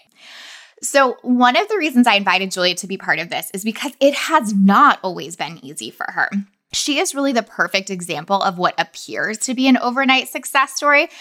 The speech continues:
and what was also years in the making, which is so important.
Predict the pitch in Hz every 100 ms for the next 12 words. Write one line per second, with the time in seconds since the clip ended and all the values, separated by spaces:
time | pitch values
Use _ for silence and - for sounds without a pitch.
0 | - - 226 220 220 202 214 - 180 190
1 | - 214 202 175 170 180 180 175 160 160
2 | 170 160 160 - 175 - 165 160 170 -
3 | - - -